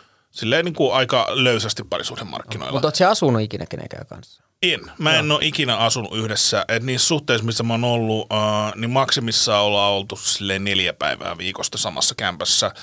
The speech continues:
Speaker 2: Joo.
Speaker 1: Ja sekin on ollut mulle tosi paljon. Siis
Speaker 2: Mm.
Speaker 1: mä, mä tarvin niinku hyvin paljon omaa tilaa.
Speaker 2: Mm.
Speaker 1: Mut, äh, mä puhun näistä asioista siellä,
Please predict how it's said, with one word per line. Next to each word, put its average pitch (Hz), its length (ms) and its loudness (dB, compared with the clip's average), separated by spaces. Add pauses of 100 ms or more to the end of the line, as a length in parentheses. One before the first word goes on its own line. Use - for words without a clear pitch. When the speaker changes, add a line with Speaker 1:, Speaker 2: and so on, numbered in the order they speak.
(100)
Speaker 2:
Joo. 117 140 0 (300)
Speaker 1:
Ja 113 300 2
sekin 147 360 2
on 127 100 2
ollut 120 160 0
mulle 123 200 2 (200)
tosi 120 240 2
paljon. 92 380 0
Siis 123 220 -2
Speaker 2:
Mm. 175 60 0
Speaker 1:
mä, 123 200 4
mä 120 280 -2
tarvin 120 260 2
niinku 110 140 -4
hyvin 117 140 0
paljon 101 260 -2
omaa 107 200 -2
tilaa. 107 220 0 (220)
Speaker 2:
Mm. 156 140 -16
Speaker 1:
Mut, 131 220 -4
äh, 127 160 6
mä 143 80 -2
puhun 196 220 4
näistä 143 260 2
asioista 147 360 0
siellä, 123 500 2